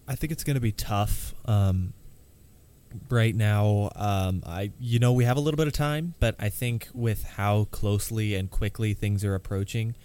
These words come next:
I think it's gonna be tough. I think hopefully, fingers crossed, knocking on wood, um, that late to midsummer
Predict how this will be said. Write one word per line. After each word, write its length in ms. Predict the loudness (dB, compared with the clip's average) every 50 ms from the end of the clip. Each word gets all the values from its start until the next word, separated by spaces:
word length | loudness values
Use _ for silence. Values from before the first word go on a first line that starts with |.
| -20 -20 -20 -20 -20 -8 0
I 40 | 0
think 120 | 2 2
it's 100 | 2 0
gonna 140 | 2 2 2
be 80 | 2 2
tough. 320 | 2 2 0 0 0 -2 -2
I 100 | -4 -4
think 340 | -4 -2 -2 -2 -2 -4 -8 -18 -20 -20 -20 -20 -20 -20 -20 -20 -20 -12
hopefully, 640 | -2 2 2 2 2 2 0 0 0 2 2 0 0
fingers 440 | 0 -2 -2 -2 0 0 -2 -2 -2
crossed, 480 | -2 0 0 0 0 0 -2 -2 0
knocking 340 | 2 4 4 4 4 4 4
on 200 | 4 4 4 4
wood, 380 | 4 4 4 4 4 2 -2 -2
um, 360 | -2 0 0 0 0 0 -2 -2
that 200 | -2 -4 -4 -2
late 260 | -4 -2 -4 -4 -6 -10 -18 -20 -20 -20 -20 -20 -20 -20 -20 -20 -20 -20 -18 -10
to 100 | -4 -2
midsummer 640 | 0 2 2 2 0 -2 -4 -4 -4 -2 -2 -2 -4